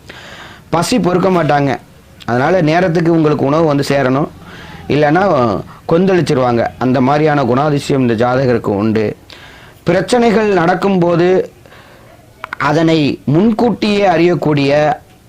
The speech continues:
தன்மை இந்த நபருக்கு உண்டு. அது அவங்களுக்கு இயற்கையிலேயே அமைப்பு இந்த பூர நட்சத்திரங்களுக்கு இருக்கு. அதனால தான் சில பேர் பார்த்தீங்கன்னா இவங்களை பிரச்சனைக்கு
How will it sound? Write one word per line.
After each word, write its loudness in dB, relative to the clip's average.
தன்மை 2
இந்த 2
நபருக்கு 0
உண்டு. -2
அது -2
அவங்களுக்கு 0
இயற்கையிலேயே 0
அமைப்பு 0
இந்த 2
பூர 2
நட்சத்திரங்களுக்கு -2
இருக்கு. -2
அதனால 0
தான் 2
சில 0
பேர் 0
பார்த்தீங்கன்னா 0
இவங்களை 0
பிரச்சனைக்கு 0